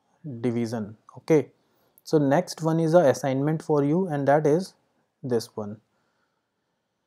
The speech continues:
Actually earlier what we have done, what we have seen here, we have seen, uh, it was used to pr-, uh, check whether it is valid arithmetic expression or not. Now what you have to do,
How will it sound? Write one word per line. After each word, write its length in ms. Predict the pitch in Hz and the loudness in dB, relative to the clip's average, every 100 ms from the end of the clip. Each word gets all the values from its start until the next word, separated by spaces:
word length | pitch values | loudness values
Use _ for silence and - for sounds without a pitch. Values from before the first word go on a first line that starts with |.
| _ _ _ _ _ _ _ _ _ _ _ _ _ _ - | _ _ _ _ _ _ _ _ _ _ _ _ _ _ -14
Actually 380 | 131 - 160 180 - | -8 0 6 8 6
earlier 380 | 135 135 143 170 | 2 4 8 8
what 300 | 165 151 147 | 6 4 2
we 180 | 143 139 | 0 4
have 240 | 139 139 | 6 6
done, 300 | 135 156 185 - _ _ _ _ _ - | 4 2 0 -10 _ _ _ _ _ 2
what 240 | 143 156 | 6 6
we 100 | 151 | 6
have 140 | 156 160 | 6 4
seen 260 | 147 151 | 2 2
here, 280 | 156 170 208 _ _ _ _ _ _ | 2 0 -2 _ _ _ _ _ _
we 160 | 143 139 | -4 4
have 220 | 156 165 | 4 4
seen, 440 | - 147 170 151 - _ | 0 0 2 -2 -8 _
uh, 140 | 139 135 | -8 -4
it 180 | 135 139 | -2 0
was 260 | 143 160 156 | 4 4 4
used 380 | 143 151 151 - | 2 2 0 2
to 200 | 180 180 _ _ | 2 2 _ _
pr-, 100 | 143 - | -8 -4
uh, 300 | 131 131 127 | -6 -4 -8
check 320 | 127 180 208 | 2 2 4
whether 340 | 175 147 147 165 | 2 2 4 4
it 100 | 165 | 4
is 140 | 160 | 2
valid 320 | 147 139 160 | 4 4 6
arithmetic 440 | 165 160 165 160 170 | 4 2 -2 0 -2
expression 360 | 156 160 175 | 0 -2 0
or 80 | 175 | -2
not. 300 | 147 127 113 | -2 -4 -2
Now 220 | 139 175 | 2 2
what 280 | 170 170 156 | 4 2 4
you 60 | 160 | 4
have 160 | 156 | 4
to 100 | 165 | 2
do, 240 | 160 214 | 2 2